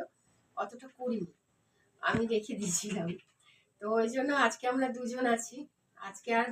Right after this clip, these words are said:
বাজারে গেলাম না, ভালো লাগছে না বাজারে যেতে। আর আমি না একটু বাজারটাকে, আহ, একটু দূর বলে না, দূর আমার ভালো লাগে না বাজারে যেতে। তো যাই হোক, ভিড়ভাট্টার ভেতরে আজকে রয়েছে যখন, ওইটাই অল্প করে আর কি চিকেন আছে,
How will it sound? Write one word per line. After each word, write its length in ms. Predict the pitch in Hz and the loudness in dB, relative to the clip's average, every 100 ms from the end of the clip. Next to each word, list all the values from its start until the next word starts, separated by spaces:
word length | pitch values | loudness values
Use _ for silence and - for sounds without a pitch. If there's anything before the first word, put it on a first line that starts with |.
| 190 | 4
বাজারে 300 | 180 214 226 220 | 4 2 -2 -4
গেলাম 260 | 202 196 226 226 | -6 -4 -2 -2
না, 60 | 180 _ _ - | -4 _ _ -6
ভালো 160 | 202 220 | -2 2
লাগছে 360 | 214 180 - 185 | 2 2 -4 -6
না 80 | 185 - _ _ _ 208 | -6 -10 _ _ _ -4
বাজারে 320 | 185 190 214 | -2 -2 -4
যেতে। 260 | 196 185 202 | -6 -10 -6
আর 140 | 180 202 | -2 -2
আমি 180 | 196 220 | -2 -2
না 60 | 254 | -4
একটু 200 | 254 233 | -4 -2
বাজারটাকে, 580 | 202 190 202 - 214 240 - _ - _ - | 0 0 -2 -8 -6 -6 -6 _ -20 _ -12
আহ, 300 | 220 214 208 214 - | -6 -4 -4 -8 -12
একটু 160 | 233 262 | -12 -8
দূর 200 | 233 262 254 | -4 -4 0
বলে 220 | 277 302 | 4 4
না, 120 | 285 208 | 4 2
দূর 160 | 254 262 | 0 2
আমার 200 | 233 220 | 4 2
ভালো 200 | 208 202 | 0 -2
লাগে 220 | 185 170 | -2 -2
না 100 | 180 | -4
বাজারে 340 | 180 170 175 180 | -4 -4 -6 -10
যেতে। 240 | - - - - - - _ _ | -12 -16 -20 -20 -20 -20 _ _
তো 40 | 233 | -2
যাই 240 | 233 262 262 | 6 6 8
হোক, 160 | 269 262 _ - | 2 -2 _ -10
ভিড়ভাট্টার 600 | 208 220 233 220 - 233 | -4 0 2 2 2 2
ভেতরে 340 | 233 208 190 208 - - - - _ - | 2 0 -4 -10 -12 -20 -20 -20 _ -2
আজকে 300 | 202 208 254 | 0 0 2
রয়েছে 320 | 240 233 - | 4 4 4
যখন, 280 | 247 247 285 247 | 0 0 0 -2
ওইটাই 320 | 208 220 240 | -2 -2 -2
অল্প 200 | 214 - 202 | -2 -4 -8
করে 200 | 208 214 | -6 -4
আর 80 | 202 | -4
কি 140 | - - | -8 -14
চিকেন 280 | 190 214 | -8 -4
আছে, 220 | 208 208 | -4 -6